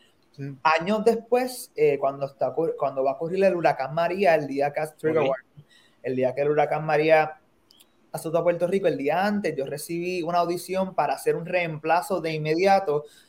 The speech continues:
Speaker 2: en una producción de In the Heights, Upstate New York, donde conocí a Tony
Speaker 1: Ok.
Speaker 2: Chirolde,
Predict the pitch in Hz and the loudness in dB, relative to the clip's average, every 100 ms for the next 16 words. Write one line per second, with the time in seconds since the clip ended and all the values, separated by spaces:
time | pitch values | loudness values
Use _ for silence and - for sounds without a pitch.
0 | _ 139 139 143 147 165 175 170 170 165 | _ -6 -2 -2 0 -2 -2 -2 -4 -4
1 | 165 156 180 185 - 143 147 - 170 175 | -2 2 4 2 0 -2 -2 -6 -8 -4
2 | 190 143 135 160 - _ _ 139 139 135 | 0 4 4 2 -6 _ _ -6 -4 -4
3 | 127 - - 143 156 190 139 135 170 | -4 -6 -4 -4 -2 4 4 2 -6